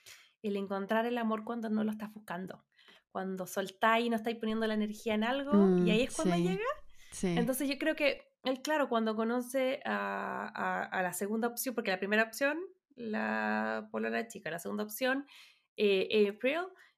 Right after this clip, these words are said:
Speaker 1: él no está buscando, eh, de hecho está en otra, se va a casar y todo, entonces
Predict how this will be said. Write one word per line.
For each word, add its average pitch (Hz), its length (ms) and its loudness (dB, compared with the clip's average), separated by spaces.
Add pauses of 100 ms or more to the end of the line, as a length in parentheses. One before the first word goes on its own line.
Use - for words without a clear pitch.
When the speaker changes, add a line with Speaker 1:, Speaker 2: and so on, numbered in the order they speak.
(160)
Speaker 1:
él 262 180 0
no 302 60 -2
está 262 240 2
buscando, 175 840 -4
eh, - 160 -12
de 208 120 2
hecho 214 140 -2
está 240 160 0
en 220 80 4
otra, 202 420 0
se 202 100 -8
va 208 80 -2
a 214 40 0
casar 220 300 -4
y 247 60 -4
todo, 254 140 -2
entonces 226 440 -2